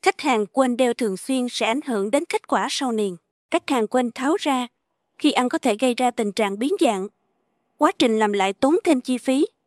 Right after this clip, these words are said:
Hàm duy trì được đánh giá là hữu ích cho mọi trường hợp chỉnh nha, vì nó quyết định duy trì kết quả điều trị lâu dài cho bệnh nhân, tránh bị tái phát. Ngoài ra, trong một số trường hợp đặc biệt, bác sĩ chỉnh nha có thể chỉ định sử dụng kết hợp cả hàm duy trì cố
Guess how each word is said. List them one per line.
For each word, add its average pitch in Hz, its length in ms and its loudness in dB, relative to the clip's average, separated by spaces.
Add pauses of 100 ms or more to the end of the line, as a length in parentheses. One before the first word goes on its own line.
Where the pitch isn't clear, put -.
(540)
Hàm 262 200 2
duy 285 120 6
trì 226 160 2
được 208 160 0
đánh 277 200 2
giá 294 240 0
là 392 120 6
hữu 220 220 -2
ích - 240 2
cho 302 120 0
mọi 233 200 4
trường 208 220 -2
hợp 202 220 -4
chỉnh 240 260 0
nha, 269 280 2 (400)
vì 233 180 2
nó 269 120 2
quyết - 260 0
định 220 180 2
duy 285 160 6
trì 214 220 2
kết - 200 0
quả 208 160 2
điều 233 160 2
trị 196 200 0
lâu 285 180 2
dài 240 260 2
cho 269 120 -2
bệnh 208 200 0
nhân, 254 200 0 (640)
tránh 247 320 2
bị 247 80 2
tái 262 200 0
phát. 370 280 0 (280)
Ngoài 208 140 4
ra, 226 320 0 (380)
trong 320 140 4
một 262 120 4
số 392 220 4
trường 240 160 2
hợp 220 200 -2
đặc 220 240 -2
biệt, 220 240 2 (480)
bác 381 140 0
sĩ 233 160 0
chỉnh 240 300 0
nha 294 320 4 (120)
có 370 100 2
thể 233 180 0
chỉ 247 160 -4
định 208 200 0
sử 208 160 -2
dụng 202 280 -2
kết - 260 -4
hợp 240 160 -2 (100)
cả 220 120 2
hàm 233 280 -2
duy 254 200 0
trì 214 240 2
cố 277 260 0